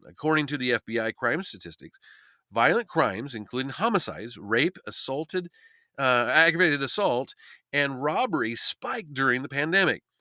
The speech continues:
Homicides increased from, uh, well, almost fifteen thousand, uh, fourteen six hundred seventy-eight in twenty nineteen to eighteen thousand nine hundred sixty-five, almost nineteen thousand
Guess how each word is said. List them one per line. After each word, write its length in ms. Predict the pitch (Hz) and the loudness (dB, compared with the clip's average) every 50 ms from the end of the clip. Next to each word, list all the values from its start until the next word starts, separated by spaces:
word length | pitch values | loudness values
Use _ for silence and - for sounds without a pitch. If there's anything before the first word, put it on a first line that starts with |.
| _ _ _ _ _ _ _ _ | _ _ _ _ _ _ _ _
Homicides 480 | - 147 190 233 254 202 175 139 143 139 | -2 0 0 2 2 2 2 0 2 0
increased 400 | 156 143 - 160 160 170 170 - | -2 -2 0 2 2 2 0 -2
from, 540 | - 156 143 131 131 123 123 123 123 123 110 _ _ _ _ _ - 127 | -4 -2 0 0 0 -2 -4 -6 -8 -10 -12 _ _ _ _ _ -10 -8
uh, 200 | 127 120 117 104 78 - | -6 -6 -6 -6 -10 -10
well, 340 | 147 131 104 110 131 123 110 _ _ _ _ _ _ _ _ _ _ - | -8 -6 -6 -6 -6 -8 -12 _ _ _ _ _ _ _ _ _ _ -4
almost 260 | 143 208 - - - | -2 -2 -2 -4 -4
fifteen 340 | 151 135 - - 123 120 98 | -6 -6 -6 -6 -8 -8 -6
thousand, 600 | 110 113 135 160 175 147 139 117 107 110 98 - - | -4 -2 -2 -2 -2 -2 -2 -4 -4 -6 -8 -10 -10
uh, 180 | 110 104 104 101 | -10 -8 -8 -8
fourteen 480 | - 139 131 - 139 135 127 127 120 | -6 -8 -8 -6 -8 -8 -8 -8 -8
six 220 | - - 131 - - | -8 -10 -10 -8 -6
hundred 260 | 131 120 117 113 - | -4 -4 -4 -4 -2
seventy-eight 460 | - 120 110 107 110 135 180 196 - - - - - - - - - | -2 -2 -2 0 2 2 2 0 0 -6 -14 -18 -18 -20 -20 -14 -10
in 140 | 135 123 120 | -10 -8 -6
twenty 220 | - 135 127 123 | -2 -2 0 0
nineteen 520 | 117 117 113 - 165 175 170 170 165 160 - _ - - _ _ - | 0 0 -2 0 2 2 2 2 2 -2 -4 _ -20 -20 _ _ -10
to 180 | - 165 175 - _ - | -4 -4 -4 -4 _ -6
eighteen 520 | 202 233 269 254 175 - 170 180 180 170 143 | -4 -4 -4 -6 -6 -4 0 2 2 4 4
thousand 400 | 160 156 147 147 143 151 151 165 | 4 4 4 4 2 0 0 0
nine 180 | 190 214 220 | 0 0 0
hundred 200 | 214 208 196 175 | 0 2 2 2
sixty-five, 380 | - 190 160 165 170 202 196 180 | 0 0 -4 -4 -2 0 2 2
almost 200 | 175 160 151 180 | 2 2 0 0
nineteen 480 | 208 240 262 262 196 - 226 226 220 | -2 -2 -2 -4 -4 -2 -2 -2 0
thousand 600 | 185 214 202 196 202 208 196 175 160 113 98 80 | 0 -2 -2 -2 -2 -2 -2 0 0 -2 -2 -4